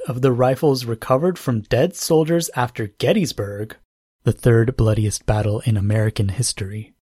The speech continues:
were fully loaded. Several of those rifles had been double and triple stuffed with ball and powder,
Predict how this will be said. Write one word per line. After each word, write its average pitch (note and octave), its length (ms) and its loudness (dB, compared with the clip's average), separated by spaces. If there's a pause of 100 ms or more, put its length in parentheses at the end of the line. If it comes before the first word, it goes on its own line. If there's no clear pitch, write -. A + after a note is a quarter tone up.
(160)
were C#3 200 4
fully B2 800 0
loaded. B2 600 2 (920)
Several A#3 640 4
of D3+ 160 -2
those D#3+ 280 4
rifles A#2+ 560 -2
had B2+ 240 -2
been B2 300 2
double G3 440 4
and A#2+ 180 -2
triple G#3+ 420 -2
stuffed - 500 -4
with A#2+ 220 -6
ball D3+ 300 4
and A#2+ 160 -4
powder, A#2+ 560 0